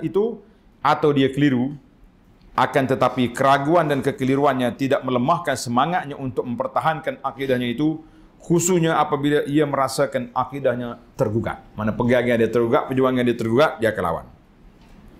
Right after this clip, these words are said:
Contoh terbaik ialah peperangan salib antara golongan Islam yang mempertahankan akidah tauhid yang suci, lagi mudah dipahami, memerangi golongan Kristian yang mempertahankan akidah syirik Trinity,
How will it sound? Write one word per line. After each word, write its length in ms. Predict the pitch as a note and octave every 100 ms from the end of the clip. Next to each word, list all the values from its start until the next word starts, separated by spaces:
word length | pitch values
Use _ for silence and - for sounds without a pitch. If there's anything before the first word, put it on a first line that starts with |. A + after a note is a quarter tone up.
| - - - - - - - - -
Contoh 400 | G#3 A#3+ B3 A#3+
terbaik 320 | F3+ E3+ F#3
ialah 240 | G3 G#3+
peperangan 400 | F3+ E3 E3 E3
salib 320 | - D#3+ B2+ - - _ _ _ _ _ _ -
antara 480 | C3+ C3 C#3+ C#3
golongan 320 | A#2+ D3+ D3+ C3
Islam 560 | - A#2+ C3 D#3 -
yang 240 | B2+ C3+ C3
mempertahankan 800 | B2 B2+ B2 C3+ F3 E3+ D3 -
akidah 400 | D3+ D3+ - -
tauhid 400 | B2+ C3 D3+ B2
yang 80 |
suci, 560 | A#2 C3+ F3 F#3+ F3 - _ _ _ - -
lagi 320 | C3 C#3+ C#3
mudah 160 | D3 C3+
dipahami, 640 | C3 A#2 C3+ F#3+ G3 - - - _ - -
memerangi 560 | B2+ C#3 D#3+ G3+ F#3+
golongan 400 | C#3 E3 D#3+ D3
Kristian 400 | D3+ E3 D#3+ D#3+
yang 160 | D3 C3+
mempertahankan 400 | C#3+ D3+ C3 C3
akidah 320 | C3 D#3 C3+
syirik 400 | - D#3 C#3 -
Trinity, 560 | C3 B2+ C3 B2+ C#3